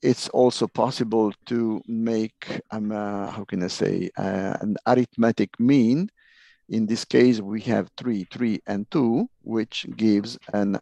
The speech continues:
arithmetic mean of two point six. So it could be said that this civilization we are seeing, we are measuring now,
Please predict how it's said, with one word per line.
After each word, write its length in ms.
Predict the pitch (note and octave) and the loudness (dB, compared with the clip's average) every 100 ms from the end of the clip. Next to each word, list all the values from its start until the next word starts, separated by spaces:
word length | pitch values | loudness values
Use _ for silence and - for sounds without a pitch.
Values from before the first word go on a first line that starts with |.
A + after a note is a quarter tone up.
| - | 0
arithmetic 600 | G#2+ G2+ - G#2 G#2 - - | 0 0 -2 0 -2 -6 -4
mean 340 | G#2 F#2+ F#2 - | 0 0 -2 -4
of 200 | G#2 G2 - - | -6 -6 -12 -6
two 220 | A#2+ G#2+ - | -4 -4 -2
point 440 | G2+ F#2+ F2+ - - | -2 0 -2 -6 -12
six. 540 | - - - - - _ - - - | -2 -2 -2 -8 -12 _ -20 -20 -18
So 240 | - A2 - | -2 0 0
it 160 | A#2+ - | -4 -4
could 160 | - A#2 | -4 0
be 120 | G2+ | 0
said 580 | - - D3 F2+ C3+ - - - G#2+ | 2 4 6 6 2 -4 -16 -14 -2
that 280 | G#2 G#2 F#2+ - A2 A2 | 2 4 2 -4 -10 -2
this 380 | A#2 D#3 - - - | 2 2 2 -10 -14
civilization 960 | - F#2+ F#2 F#2 G#2 A2 G#2+ - G2+ | -6 -4 -2 -4 0 0 0 -4 -6
we 140 | G2 G2 | -2 -2
are 100 | G2 | -2
seeing, 460 | - G#3 A#2+ D3 - _ _ | 0 0 0 -2 -8 _ _
we 120 | G2+ | -4
are 80 | G2 | -2
measuring 580 | G#2+ A#2 G#2 G2+ G2 G#2+ | 2 2 2 -2 -2 0
now, 400 | B2+ F#2+ A#2 | 2 2 0